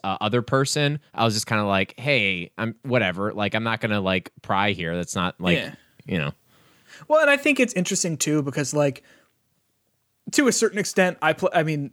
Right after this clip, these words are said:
Speaker 2: I sort of talked about, like, I'm gonna play this a little differently than I am in real life. Uh, but by and large, I played this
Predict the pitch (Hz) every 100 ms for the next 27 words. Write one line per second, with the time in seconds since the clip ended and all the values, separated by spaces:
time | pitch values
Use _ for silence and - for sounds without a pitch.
0 | _ 151 143 165 147 147 139 139 127 135
1 | 190 196 180 175 156 170 262 214 208 208
2 | 202 180 165 151 151 160 151 156 143 143
3 | 190 - - - - 165 147 139 233 -
4 | _ - _ _ _ _ _ _ - 220
5 | 175 147 151 143 135 127 151 131 131 120
6 | -